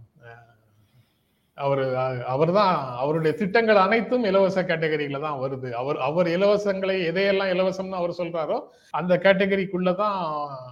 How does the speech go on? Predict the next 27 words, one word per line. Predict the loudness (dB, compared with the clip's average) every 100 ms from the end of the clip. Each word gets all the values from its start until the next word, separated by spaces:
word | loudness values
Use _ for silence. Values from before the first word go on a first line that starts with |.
| -20 -20 _ _
அவருடைய | 2 2 4 0
அனைத்து | 0 -4 -6
திட்டங்களும் | -8 -8 -6 -4 -6 -4
வருது | -6 -4 -4 -6 -10 _ _ -8
அப்படின்னு | -6 -6 -4 -2 -2
ஒரு | -4 -6 -10 -14 -16 -20 _ _ -16
அஹ், | -14 -2
பே-, | 0
அவர் | 0 -2 -2
நேற்று | -8 -6 -4 -4 -4
சொல்லியிருக்கிறாரு. | -4 -4 -4 -6 -8 -8 -12 -6
அதாவது, | -2 0 0 0
பி | -2
டி | 2 4
ஆர் | 2 -2 -6
பழனிவேல் | -2 0 0 0
தியாகராஜனுக்கு | 2 2 0 -2 -6 -10
பிறகு | -2 0 0 -2 -8 _ _ _
இன்னொரு | -2 2 6 8 8
நிதி | 6 4 6
அமைச்சர் | 4 4 2 2 2 -4 -18 _ _ -10
இந்த | 0 2
விஷயத்துல | 2 2 0 -2
வந்து | -4 -4 -2 -2 -4 -8 -12 -8
பிரதமருடைய | -4 -4 -6 -6 -6
கருத்துக்கு | -6 -8 -8 -10
எதிராக | -8 -8 -8 -8 -8